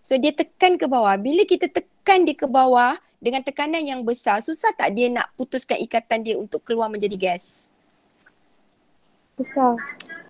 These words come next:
Speaker 1: Susah kan dia nak putuskan ikatan dia sebab ada benda yang menekan dia ke bawah tu.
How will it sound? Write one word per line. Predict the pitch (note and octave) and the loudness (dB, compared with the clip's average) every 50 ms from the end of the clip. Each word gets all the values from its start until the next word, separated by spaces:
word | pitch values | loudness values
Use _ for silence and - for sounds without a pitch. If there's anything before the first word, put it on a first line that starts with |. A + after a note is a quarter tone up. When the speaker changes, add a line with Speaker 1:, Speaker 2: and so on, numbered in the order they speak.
| _ _ _ _ _ - | _ _ _ _ _ -10
Speaker 1:
Susah | - A#3 A#3 D4+ D4+ D#4+ | -6 0 4 4 6 6
kan | G4 G4 E4+ C4 | 6 6 6 4
dia | C4+ | 4
nak | C4+ C4 - - _ | 2 2 0 -2 _
putuskan | - C4+ - D4+ D4 - - C4+ | -6 -6 -4 -4 0 2 2 2
ikatan | B3+ C4 - C#4+ C#4+ - C#4+ C#4+ | 4 4 2 0 2 0 0 2
dia | C4 C4 | 0 0
sebab | - C#4+ B3+ C#4 | 2 2 2 4
ada | - C#4 B3+ D4 | 4 2 2 0
benda | A#3+ D4 D4+ D4 | 0 0 0 0
yang | D#4 D4 C4+ C4+ | 0 0 0 0
menekan | C4 C4 - - C4+ C4 | -2 -2 -2 -4 -2 -2
dia | B3 B3 | -4 -4
ke | - B3+ A#3 | -4 -2 0
bawah | B3 A#3+ A#3 A3 A3 F#3 | 0 2 2 0 -2 -4
tu. | - F#3 | -8 -12